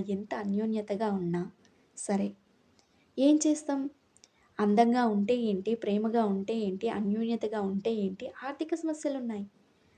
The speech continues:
ప్రశాంతంగా ఉండలేరక్కడ. ఆర్థికం ఆర్థికమే. ప్రేమలు ప్రేమలే. అందుకే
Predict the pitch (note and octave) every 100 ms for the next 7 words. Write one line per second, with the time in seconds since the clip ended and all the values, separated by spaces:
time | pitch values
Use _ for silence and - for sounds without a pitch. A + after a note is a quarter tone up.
0 | _ A#3+ - C#4 D4 C4+ A#3+ A3 B3 B3
1 | A#3 - G3+ G3+ _ _ _ _ _ _
2 | _ _ _ _ _ _ _ G#3 G#3 G#3
3 | G#3+ G#3 G#3 G#3 G#3 G#3 G#3 G#3 A#3 -
4 | _ _ _ _ _ _ - A3 A3+ B3
5 | B3+ G#3+ G#3+ A3 G#3+ - _ _ A#3 A3
6 | - C#4+